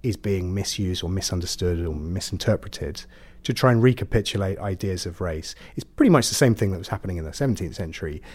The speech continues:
It's just r-, r-, we're now doing it with, with genetics. This stuff is hard. I won't deny this. It's really, really hard to understand population genetics, and I have to rely on people cleverer than me to, to, to understand these ideas.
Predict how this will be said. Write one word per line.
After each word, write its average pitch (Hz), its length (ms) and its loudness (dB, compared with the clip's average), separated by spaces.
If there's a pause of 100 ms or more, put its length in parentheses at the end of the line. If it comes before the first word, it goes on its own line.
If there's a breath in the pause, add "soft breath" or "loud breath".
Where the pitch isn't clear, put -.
(140 loud breath)
It's 101 140 -4
just 95 180 -2 (640)
r-, 104 100 -4 (140)
r-, 95 200 -2
we're 110 120 -4
now 110 180 6
doing 90 200 2
it - 20 -4
with, 82 140 -6 (120)
with - 180 2
genetics. - 640 -2 (760 loud breath)
This 170 140 2
stuff - 240 0
is 127 100 4
hard. 67 360 -6 (300)
I 127 40 2
won't 151 220 8
deny 107 260 4
this. 73 180 -6
It's - 180 -8
really, 165 520 8
really 101 280 2
hard 87 260 -4
to - 80 -6
understand 85 340 -6
population 87 480 -8
genetics, 85 520 -8
and 92 120 -2
I 120 160 4
have 98 240 -2
to - 100 -4
rely 90 220 0
on 85 80 -2
people 95 260 -4
cleverer 87 340 -2
than 85 160 -4
me 78 280 -4 (680 loud breath)
to, - 180 2 (240)
to, 95 120 0
to - 400 0
understand 85 440 2
these 82 160 -2
ideas. 80 520 -2